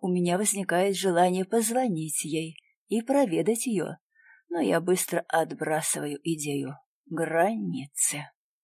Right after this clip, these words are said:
Господи, да ты же в отпуске. В тени и прохладе я сажусь за стол и наблюдаю за тем, как те девицы плещутся в воде. Их молодость, непосредственность и крохотные бикини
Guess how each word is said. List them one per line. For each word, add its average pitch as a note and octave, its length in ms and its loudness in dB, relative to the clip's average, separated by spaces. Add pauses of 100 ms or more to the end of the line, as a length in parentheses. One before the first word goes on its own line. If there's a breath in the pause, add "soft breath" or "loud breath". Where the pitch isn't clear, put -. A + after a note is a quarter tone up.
(320)
Господи, D3 1040 -2
да D3+ 160 -6
ты E3+ 180 -2
же F3+ 200 2
в F#3+ 80 -4
отпуске. - 640 -6 (880 soft breath)
В - 180 -6
тени C#4 440 4
и C4 40 4
прохладе A#3 600 2
я G#3+ 160 2
сажусь F#3+ 460 2
за E3 120 2
стол E3+ 460 0 (240 loud breath)
и E4 100 -2
наблюдаю G#3 580 8
за F#3 200 6
тем, A3+ 240 2
как F#3 260 2
те E3+ 220 2
девицы F3 640 -2
плещутся E3 720 -4
в D3 60 -16
воде. - 440 -6 (480 loud breath)
Их A3 240 2
молодость, A3+ 840 2
непосредственность F3+ 1200 -2
и G#3+ 80 0
крохотные E3 680 0
бикини A#3 520 -4